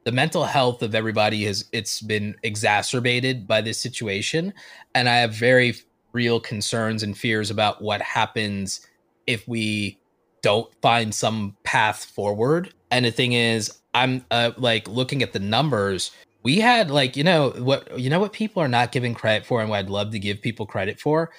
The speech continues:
'cause I know people are getting beat up about it. This is the fastest a, a vaccine has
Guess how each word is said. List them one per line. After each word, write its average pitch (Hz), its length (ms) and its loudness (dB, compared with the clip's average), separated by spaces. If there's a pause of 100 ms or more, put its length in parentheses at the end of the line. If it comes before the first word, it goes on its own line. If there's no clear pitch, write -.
(140)
'cause 123 140 -2
I 123 60 2
know 123 140 2
people 127 240 -4
are 113 60 0
getting 110 240 0
beat 98 180 -4
up 92 160 -4
about 127 300 2
it. 170 160 -4
This 185 160 2
is 302 80 -6
the 285 80 2
fastest 147 680 2
a, 120 300 2
a 117 60 0
vaccine 120 580 0
has 113 300 -2